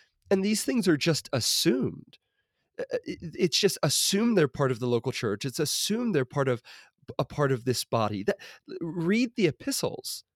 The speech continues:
And to whom were they written? To the churches at, to the church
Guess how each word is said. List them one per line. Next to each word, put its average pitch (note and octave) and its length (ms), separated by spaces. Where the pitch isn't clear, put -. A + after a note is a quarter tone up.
And F#3+ 260
to G3+ 160
whom A#3+ 280
were A3 120
they F3 160
written? C#3+ 480
To - 80
the D3+ 100
churches D#3 560
at, - 340
to - 120
the C#3+ 100
church - 680